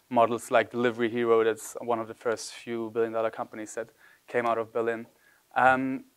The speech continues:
what else is there to say? Um, how do we work with entrepreneurs? Um, I could, of course, also tell you that we're founder friendly, and, um, I'm sure a lot of the companies here are, or give you parables of how we work with our founders, but I think the best way to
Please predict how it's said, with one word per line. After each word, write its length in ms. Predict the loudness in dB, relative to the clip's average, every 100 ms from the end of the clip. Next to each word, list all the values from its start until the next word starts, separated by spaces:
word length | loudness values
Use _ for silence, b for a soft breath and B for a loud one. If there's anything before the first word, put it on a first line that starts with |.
| _
what 160 | 2 6
else 200 | 6 4
is 80 | -2
there 120 | -4
to 140 | -2
say? 400 | 2 8 8 8
Um, 220 | 4 2 8
how 140 | 8
do 60 | 10
we 80 | 8
work 220 | 6 4
with 80 | 0
entrepreneurs? 760 | -2 -4 -6 0 0 0 -4 -6
Um, 320 | -4 -6 -10 b b -2
I 40 |
could, 140 | 4 6
of 120 | 6
course, 240 | 4 4
also 200 | 4 2
tell 160 | 2 4
you 80 | 4
that 140 | 2
we're 80 | 0
founder 280 | 2 2 2
friendly, 540 | 2 2 2 -4 -6 -8
and, 320 | -6 -4 -4 -10 -12 -6
um, 300 | -4 -4 -4
I'm 120 | -4
sure 260 | -2 2 4
a 20 |
lot 160 | 4
of 60 | 2
the 80 | 0
companies 420 | -8 -8 -12 -10
here 140 | -2
are, 300 | 4 6 6 B B B 0
or 360 | 4 6 4 -4 -6
give 160 | -4 0
you 100 | 0
parables 520 | 6 6 6 2 -2
of 100 | 2
how 120 | 4
we 60 | 6
work 320 | 6 6 4
with 180 | -6 0 2
our 220 | 4 2 -8 _
founders, 340 | 6 8 8 4
but 140 | 2
I 60 | 2
think 300 | 0 -6 -6
the 80 | 2
best 240 | 2 2
way 100 | -2
to 320 | -4 -6 -6